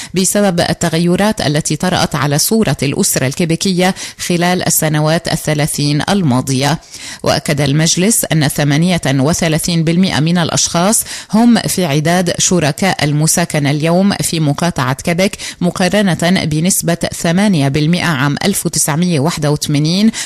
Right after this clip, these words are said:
وبأن ثلث الأطفال مولودون في هذا النوع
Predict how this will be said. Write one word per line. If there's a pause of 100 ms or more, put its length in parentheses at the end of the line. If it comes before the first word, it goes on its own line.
(120)
وبأن
ثلث
الأطفال
مولودون
في
هذا
النوع